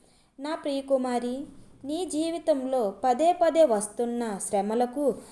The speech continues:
ఆశ్చర్యపోతున్నావు కదూ? అదిగో ఆ ద్రాక్ష తోటను చూసి నేర్చు." ఆ సంవత్సరానికి ఇక ఆ తోట వల్ల రావాల్సిన పంటంతా వచ్చేసిన తర్వాతే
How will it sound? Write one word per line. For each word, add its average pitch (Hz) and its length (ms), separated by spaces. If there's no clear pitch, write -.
ఆశ్చర్యపోతున్నావు 226 1000
కదూ? 220 400
అదిగో 208 440
ఆ 220 120
ద్రాక్ష 208 460
తోటను 247 480
చూసి 240 420
నేర్చు." 220 460
ఆ - 20
సంవత్సరానికి 302 880
ఇక 233 220
ఆ 220 80
తోట 240 260
వల్ల 285 300
రావాల్సిన 220 560
పంటంతా 226 840
వచ్చేసిన 269 560
తర్వాతే 220 800